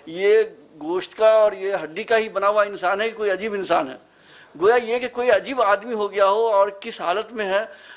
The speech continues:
तो मैंने उन लोगों से कहा कि "देखिए, हिंदुस्तान में मुसलमान बड़े अच्छे हालत में हैं, आप कोशिश, वहाँ जो पाकिस्तान में जो मुसलमान हैं उनकी कीजिए, उनकी फ़िक्र ज़्यादा कीजिए, क्योंकि जब जुमा की नमाज के लिए मैं निकलता हूँ तो मेरी माँ दुआ नहीं मांगती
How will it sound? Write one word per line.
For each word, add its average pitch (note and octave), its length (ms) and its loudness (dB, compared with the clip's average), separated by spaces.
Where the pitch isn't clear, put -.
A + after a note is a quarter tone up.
तो A#3 200 0
मैंने A#3 540 -2
उन F#3 280 -8
लोगों G#3 220 0
से A3+ 120 0
कहा G#3 260 2
कि G#3 140 -8
"देखिए, G#3+ 480 -6
हिंदुस्तान E3+ 540 -2
में G3 80 -6
मुसलमान E3+ 440 -4
बड़े D#3 160 -2
अच्छे E3+ 240 -2
हालत D3+ 340 0
में D#3 120 -8
हैं, D3+ 240 -6
आप F3+ 280 0
कोशिश, E3+ 320 -10
वहाँ E3+ 280 0
जो A#3 120 -2
पाकिस्तान F#3 440 -6
में G#3 80 -10
जो F#3+ 80 -10
मुसलमान F3+ 420 -2
हैं F3+ 60 -2
उनकी D#3+ 300 -8
कीजिए, D#3+ 380 -10
उनकी E3 360 -6
फ़िक्र F3 260 -10
ज़्यादा D#3 280 0
कीजिए, E3 420 -8
क्योंकि A3 460 4
जब F3+ 180 -6
जुमा F3 260 0
की G#3 140 -6
नमाज F#3+ 380 0
के G#3 140 -10
लिए G3+ 160 -6
मैं F#3 160 -2
निकलता F#3 400 -4
हूँ G3+ 160 -2
तो F#3 120 -6
मेरी E3 260 -4
माँ F3+ 280 0
दुआ E3+ 180 0
नहीं F3+ 180 -2
मांगती F#3 580 -4